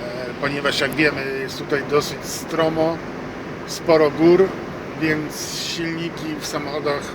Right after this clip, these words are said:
muszą być w miarę mocne. Jeżdżę z Scanią R pięćset sześćdziesiąt i szału nie robi. E, mam, w sensie, przy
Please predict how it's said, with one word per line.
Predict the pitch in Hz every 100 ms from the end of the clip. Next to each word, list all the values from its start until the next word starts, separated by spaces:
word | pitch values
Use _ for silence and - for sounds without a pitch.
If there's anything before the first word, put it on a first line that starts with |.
| 151
muszą | 147 151
być | 135 135 135
w | - -
miarę | 151 147 143
mocne. | 131 139 - 165 170 196 - - - - - - - - 139
Jeżdżę | 151 156 147
z | 147
Scanią | - 160 151 147 147 143
R | 143 147 -
pięćset | 156 151 143 147 135
sześćdziesiąt | - 139 131 147 139 175 175 180 - - 143 147 147 - 151 147 - - - -
i |
szału | - 180 170 160
nie | 160
robi. | 147 131 117
E, | 117 - - - - - - - - - - - - - - - - 120 120 127
mam, | 131 131 131 127 131 - - - - - - -
w |
sensie, | - - 143 139 139 - 139 131 135 135 131 131 131 - - - -
przy | - -